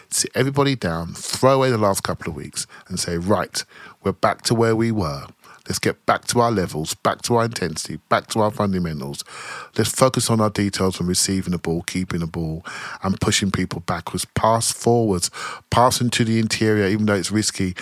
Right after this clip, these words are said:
Stop passing backwards. You're allowing people to creep onto us. Let's get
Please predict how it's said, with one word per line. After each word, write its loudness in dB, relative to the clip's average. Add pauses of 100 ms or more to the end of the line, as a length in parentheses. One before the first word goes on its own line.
(120)
Stop 0
passing 0
backwards. -6 (280)
You're 2
allowing 2
people -4
to -6
creep -4
onto -4
us. -6 (340)
Let's -8
get 0